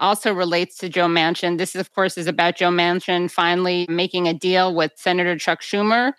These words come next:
for a climate bill, which is based on lots of terrible things like drilling.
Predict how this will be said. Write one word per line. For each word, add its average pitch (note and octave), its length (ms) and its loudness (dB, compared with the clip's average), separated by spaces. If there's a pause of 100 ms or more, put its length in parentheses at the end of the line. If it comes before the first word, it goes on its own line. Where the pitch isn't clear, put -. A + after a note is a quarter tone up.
(220)
for F#3+ 400 2
a F3 280 0
climate G3+ 540 0
bill, G#3+ 340 2
which F#3+ 380 -4
is A3+ 160 0
based A#3+ 400 -2
on F#3 560 2 (160)
lots F#3+ 320 2
of F3 80 -8
terrible E3+ 400 0
things D#3 460 0
like D#3 260 0
drilling. D#3 540 0